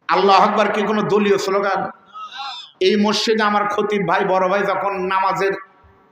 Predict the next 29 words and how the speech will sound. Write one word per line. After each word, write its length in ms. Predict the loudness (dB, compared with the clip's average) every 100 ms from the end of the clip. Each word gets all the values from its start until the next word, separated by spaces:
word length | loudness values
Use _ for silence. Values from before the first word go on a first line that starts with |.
| _
তাকবীর 460 | -4 -2 -2 -4 -2
দেয়, 280 | -4 -4 -6 -10 _ _ _ _ _ -2
তখন 260 | 0 2 2
আল্লাহ 340 | 2 4 2
আকবার 260 | 2 0 0
যখন 340 | -2 -2 -2
বাজে, 280 | -2 -2 -2
তার 220 | -2 -2
পিছনের 360 | -4 -4 -2 -4
সমস্ত 440 | -2 -2 -2 -4
দল 360 | -2 0 0 -2 -8 -18 _ _ -2
একসাথে 460 | -2 0 -2 0 0
নাকি 220 | 0 0
আলাদা 300 | 0 0 0
আলাদা 240 | 0 0
তাকবীর 420 | -2 -2 -2 -2
হয়? 220 | -2 -4 -10 -18 _ _ _ _ -20 _ _ _ -6
এই 260 | 0 0 2
কবরে 340 | 2 4 4 4
যখন 360 | 2 0 -2
মানুষ 360 | -2 -2 -4 -2
নামায়, 320 | 0 0 0
জানাজার 460 | 0 0 0 0 0
নামাজের 360 | 0 0 0
সময় 280 | -2 -2 -2
আল্লাহ 420 | 0 0 0 2
আকবার 260 | 0 0 0
হয় 160 | 0
কয়টা? 560 | 0 0 0 -2 -4